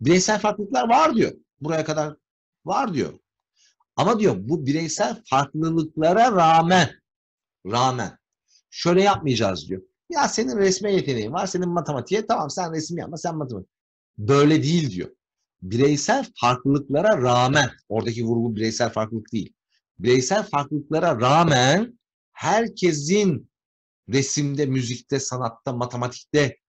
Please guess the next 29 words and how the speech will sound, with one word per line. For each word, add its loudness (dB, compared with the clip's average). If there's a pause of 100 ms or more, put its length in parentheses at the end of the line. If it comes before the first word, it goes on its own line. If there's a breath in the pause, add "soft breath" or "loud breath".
(180)
Türkçe'de -2 (260)
çok -8
boyutlu 0
olarak 0
gelişmeye -8
ihtiyacı -8
var -8
diyor. -6 (400)
Ee, -2
bireysel -2
farklılık -4
değil, -6 (260)
bireysel 0
farklılıkların -2 (200 soft breath)
içinde -4 (560)
farklılığımıza 0
rağmen. 2
Mesela -2
ben -4
bunu -2
çok 2
önemsiyorum. -2 (800)
Ee, 4
bireysel 2
farklılık 0
toplumda -2
çok 0
yanlış -2
anlaşılıyor. -10